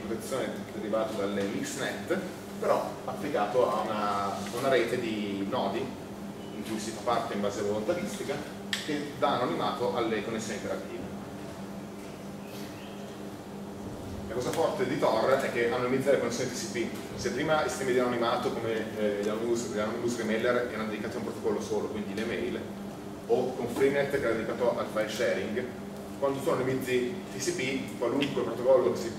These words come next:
fida su T C P, che sia mail, che sia file sharing, che sia chat, che sia web, comunque è anonimizzato. Poi, naturalmente, ah.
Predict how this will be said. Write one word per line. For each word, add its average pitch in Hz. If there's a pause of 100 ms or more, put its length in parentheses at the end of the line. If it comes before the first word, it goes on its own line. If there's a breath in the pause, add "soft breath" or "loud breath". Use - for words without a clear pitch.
(100)
fida -
su -
T -
C -
P, -
che -
sia 127
mail, 120
che -
sia 110
file 107
sharing, 101
che 98
sia 101
chat, 101
che 98
sia 107 (360)
web, 113 (480)
comunque 123
è -
anonimizzato. - (1500)
Poi, -
naturalmente, 139 (800)
ah. 196